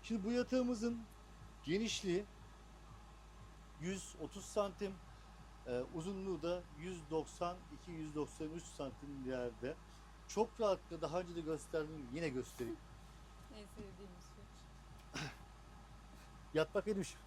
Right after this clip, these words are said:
Speaker 1: Şöyle yattım. Aleyna, şöyle gel abicim, ayaklarımı da çeker misin? Şimdi yastık boyu vardır ya burada. Şu yastık boyunu da koyalım.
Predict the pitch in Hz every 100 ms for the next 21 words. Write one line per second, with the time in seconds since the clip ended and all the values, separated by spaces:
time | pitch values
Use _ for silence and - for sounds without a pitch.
0 | - - - 247 254 - 190 - - -
1 | - 185 240 202 180 - - - - 214
2 | 220 233 151 170 170 - 202 190 208 254
3 | 233 165 - - - - - - - 214
4 | 220 214 202 - - 247 269 277 202 170
5 | 160 151 143 - - - - - - -
6 | - - - - - - - - 165 170
7 | 165 208 196 202 214 175 147 208